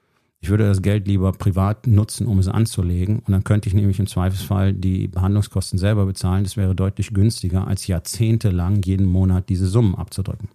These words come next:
Aber gut, das ist ein Thema für einen anderen Tag vielleicht. Der Punkt ist, gerade im Unternehmertum ist es auch dieses kontinuierliche Wegschauen.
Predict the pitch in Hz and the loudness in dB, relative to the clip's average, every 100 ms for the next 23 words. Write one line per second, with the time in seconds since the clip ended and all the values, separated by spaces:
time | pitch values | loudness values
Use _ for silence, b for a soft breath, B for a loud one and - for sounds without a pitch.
0 | _ _ 113 120 85 - - 98 104 110 | _ _ 2 2 2 -4 -2 0 2 4
1 | 104 101 101 95 - 104 95 87 87 - | 2 2 0 0 0 0 0 -2 -6 -8
2 | 69 - - _ _ _ _ _ _ _ | -10 -10 -16 _ _ _ _ _ _ _
3 | _ _ _ B B B B B B B | _ _ _ B B B B B B B
4 | B 104 151 160 - 165 - - - 101 | B 2 4 4 2 0 -2 -8 -4 0
5 | 135 131 131 120 117 139 135 117 98 95 | 2 4 4 4 4 4 2 2 0 0
6 | 110 107 - 101 110 101 92 120 117 107 | 0 -2 -4 -2 0 0 2 2 4 2
7 | 101 107 101 95 90 - - - 80 - | 2 2 2 0 -2 -4 -6 -6 -6 -10